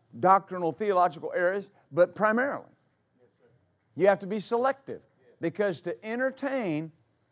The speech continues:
another voice is to entertain the spirit of error. And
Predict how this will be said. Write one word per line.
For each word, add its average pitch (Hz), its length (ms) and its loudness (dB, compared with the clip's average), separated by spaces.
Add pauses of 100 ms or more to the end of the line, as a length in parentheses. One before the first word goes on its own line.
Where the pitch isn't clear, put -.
(220)
another 180 360 2
voice 208 560 2 (460)
is 170 340 -2
to 165 420 -2
entertain 196 540 -6
the 151 80 -10
spirit 147 300 -10
of 139 60 -6
error. - 300 -6 (1200)
And 180 320 0